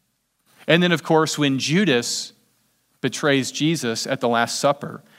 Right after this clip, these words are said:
and when Jesus hands him the morsel of food and says, "Friend, go do what you are meant to do,"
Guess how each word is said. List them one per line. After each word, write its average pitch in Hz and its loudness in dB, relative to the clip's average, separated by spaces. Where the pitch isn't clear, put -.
and 131 -2
when 127 0
Jesus 156 -2
hands 170 -4
him 147 -2
the 120 0
morsel 127 -2
of 113 -4
food 120 -4
and 113 -6
says, 113 -4
"Friend, 135 -4
go 127 -2
do 123 -4
what 120 -4
you 120 -2
are 107 -4
meant 120 -4
to 123 -6
do," 135 0